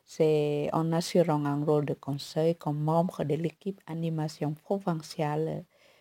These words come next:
euh, un peu définie de, de cette mission d'équipe. C'est, c'est une mission confiée par la,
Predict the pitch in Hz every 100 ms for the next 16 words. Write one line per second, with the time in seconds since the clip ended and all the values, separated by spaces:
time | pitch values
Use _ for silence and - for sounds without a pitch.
0 | _ _ 170 165 156 151 156 - 160 160
1 | 160 151 156 - 170 170 180 185 170 151
2 | 175 _ _ 160 170 180 175 - 165 165
3 | 175 - 175 190 170 - 226 277 - -
4 | 185 196 - _ - 196 190 175 170 -
5 | - 156 180 - 180 - - 151 - -
6 | 170 156 151